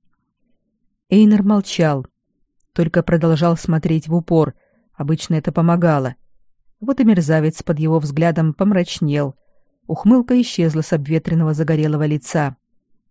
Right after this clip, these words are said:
Но все-таки продолжил. "Так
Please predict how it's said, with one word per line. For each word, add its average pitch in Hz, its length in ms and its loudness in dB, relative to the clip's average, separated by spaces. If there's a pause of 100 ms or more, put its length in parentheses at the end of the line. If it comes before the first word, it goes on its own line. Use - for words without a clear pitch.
(320)
Но 170 220 2
все-таки 220 500 -2
продолжил. 147 720 -4 (1600)
"Так 220 140 -2